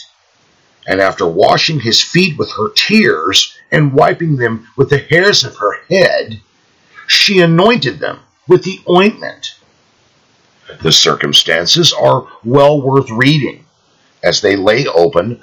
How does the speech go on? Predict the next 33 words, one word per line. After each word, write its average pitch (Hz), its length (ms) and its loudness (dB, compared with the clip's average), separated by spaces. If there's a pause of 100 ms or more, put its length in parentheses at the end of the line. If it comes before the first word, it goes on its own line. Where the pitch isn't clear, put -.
(120)
some - 300 0 (120)
excellent 156 580 0
views 95 400 -4
of 139 100 -6
our 120 260 2
Lord's 95 440 -2
character. - 600 -2 (1800)
The 87 80 -2
second 113 440 0
of 71 140 -8
these 87 420 0 (140)
happened 151 320 -2
at 151 80 -2
the 165 100 -2
house - 600 0
of 175 160 2
Lazarus, - 1040 2 (380)
whom 143 180 0
he 147 100 4
raised 104 360 2
from 85 240 -2
the 80 100 -2
dead, 123 440 0 (720)
and 107 260 0
it 123 120 -2
is 139 180 0
recorded 92 560 -2
in 85 260 -8
John 76 400 0
chapter - 300 -8
twelve, - 640 -2
verse 90 280 -2
two. 127 420 -2